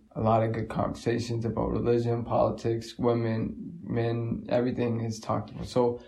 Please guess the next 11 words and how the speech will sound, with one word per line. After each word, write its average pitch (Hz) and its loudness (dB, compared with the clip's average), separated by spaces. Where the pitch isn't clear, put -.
I 127 8
love 143 12
settings 135 8
like 117 4
that 113 4
'cause 113 -4
you're 120 0
connecting 120 0
with 101 -4
people, 113 -2
you're 110 0